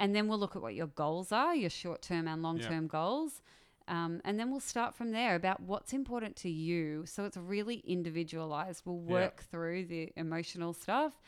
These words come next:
Speaker 1: Um, and we'll also look at transitioning to a whole food, plant-based diet.
Speaker 2: Yeah.
Speaker 1: And for some people that at the beginning, that's gonna look like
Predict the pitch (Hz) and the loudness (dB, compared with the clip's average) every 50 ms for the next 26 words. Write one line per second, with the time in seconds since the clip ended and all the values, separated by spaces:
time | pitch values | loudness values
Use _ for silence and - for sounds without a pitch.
0 | - - - - - - _ _ _ _ _ - 180 180 175 175 175 175 - - | -20 -20 -20 -20 -20 -20 _ _ _ _ _ -4 0 0 0 0 -2 -4 -6 -8
1 | _ _ _ _ - 190 196 208 214 - - 226 240 - - 269 254 226 208 202 | _ _ _ _ -2 0 0 0 0 2 2 0 0 2 2 2 2 2 2 -2
2 | - - 208 190 190 - - _ - - 190 185 175 170 180 - - 175 170 170 | -2 0 0 0 0 -2 -8 _ -4 0 0 0 0 0 -4 -4 -2 -2 -2 -2
3 | 170 - 175 170 165 156 - 175 165 160 156 - - 160 160 160 - - - 165 | -4 -4 -4 -4 -4 -4 -4 -4 -4 -4 -4 -6 -6 -6 -6 -6 -8 -8 -8 -8
4 | 160 - - - 165 165 147 - - 190 156 147 165 170 170 185 - - - - | -8 -6 -6 -6 -6 -6 -6 -6 -2 0 0 0 0 0 -2 -4 -8 -12 -14 -10
5 | - 113 104 95 - 202 208 185 - 226 - - 233 226 233 220 233 240 220 233 | -6 -6 -6 -4 -4 -4 -4 -4 -4 -6 -4 -2 -2 -2 -2 -2 -2 -4 -2 -4
6 | 220 208 190 - - _ 190 180 - 175 175 170 180 170 185 180 180 175 175 165 | -2 -2 -2 -4 -2 _ -2 -2 -2 -2 -4 -4 -4 -2 -2 0 0 0 0 -2
7 | 165 - - - - - 165 170 165 160 156 160 156 - - - - 170 156 156 | -4 -4 -6 -12 -10 -6 -4 -4 -4 -4 -6 -6 -8 -10 -14 -16 -12 -8 -6 -6
8 | 160 165 - - | -6 -8 -10 -18